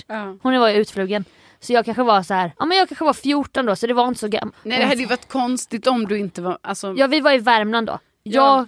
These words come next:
Speaker 2: Gustav, mamma och pappa. Jag var
Speaker 1: Ja.
Speaker 2: fjorton, han var åtta.
Speaker 1: Det är ju en väldigt rimlig ålder att ändå fortsatt vara med sin
Speaker 2: Jag
Speaker 1: familj.
Speaker 2: vet, men Kajsa var då sexton, så hon
Speaker 1: Ja.
Speaker 2: var så här i Halmstad med en kompis.
Speaker 1: Ah.
Speaker 2: Och säkert drack alkohol och sånt.
Speaker 1: Oj!
Speaker 2: Kom hem med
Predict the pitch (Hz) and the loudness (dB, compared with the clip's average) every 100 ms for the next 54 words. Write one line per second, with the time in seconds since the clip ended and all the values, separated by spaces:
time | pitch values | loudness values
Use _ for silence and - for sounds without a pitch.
0 | - 262 - 214 196 208 185 196 - 214 | -2 -4 -2 -4 -2 -2 -4 -8 -2 -2
1 | 214 _ _ _ _ - 247 233 233 233 | -2 _ _ _ _ 0 2 2 2 2
2 | - 202 208 180 196 - - - 185 240 | 2 0 0 0 -4 -8 -12 -14 -10 -6
3 | 254 233 208 196 196 202 196 185 170 165 | -4 -2 -4 -4 -6 -4 -2 -2 -2 -4
4 | 165 175 170 151 - 226 - - - 208 | -4 -4 -4 -6 -6 -8 -8 -12 -8 -8
5 | - 196 202 185 185 226 269 294 294 190 | -8 -4 -4 -2 -4 -2 2 4 4 0
6 | 247 - 311 - 269 269 247 233 277 269 | -8 -2 -2 0 2 2 0 2 2 4
7 | - 285 247 214 190 - 233 - - 247 | 2 2 2 4 2 0 -8 -8 -2 0
8 | 247 208 _ _ 247 262 254 226 208 302 | 2 -2 _ _ -2 0 2 0 0 0
9 | 311 311 - 254 247 - 277 269 - 165 | 0 0 -2 -4 -2 -2 -2 -4 -6 -10
10 | - - 196 214 220 214 208 247 214 - | -10 -8 -8 -6 -4 -2 0 0 -2 -8
11 | - 180 233 - - 240 220 226 254 254 | -12 -2 -2 -2 -2 -2 0 0 2 0
12 | - 160 226 302 226 151 175 165 240 240 | -4 -6 -2 0 0 -2 -2 0 0 0
13 | 208 | -2